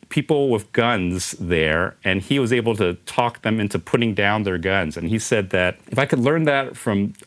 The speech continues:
a two-day training, just imagine if I s-, got a four-year degree." So that's why he'd come all the way from South Africa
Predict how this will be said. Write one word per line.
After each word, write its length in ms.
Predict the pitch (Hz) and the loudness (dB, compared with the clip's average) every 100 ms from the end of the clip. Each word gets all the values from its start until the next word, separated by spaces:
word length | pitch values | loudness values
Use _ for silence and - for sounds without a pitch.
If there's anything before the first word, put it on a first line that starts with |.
| _ - | _ -6
a 80 | 92 | -6
two-day 460 | - - 160 123 | -4 0 4 4
training, 500 | 113 - 135 123 92 | 2 2 4 4 2
just 200 | 90 139 | 0 0
imagine 340 | 143 131 120 117 | 2 2 2 0
if 140 | 101 | 2
I 140 | 104 104 104 | 2 4 2
s-, 220 | 117 - 220 - | -2 -12 -12 -2
got 160 | 110 | 0
a 60 | 90 | 0
four-year 480 | - 127 131 120 120 | 0 0 2 4 2
degree." 580 | 98 101 113 107 76 | 2 2 2 2 0
So 140 | 82 87 | -4 0
that's 240 | 104 107 | 0 2
why 160 | 123 117 | 0 2
he'd 160 | 113 | 0
come 260 | - 135 123 | 0 0 2
all 140 | 98 | 0
the 80 | 120 | 0
way 120 | 117 | 0
from 120 | 113 98 | 0 -2
South 280 | - 104 | -2 -2
Africa 520 | 110 120 - - 95 | -2 -2 -4 -4 -4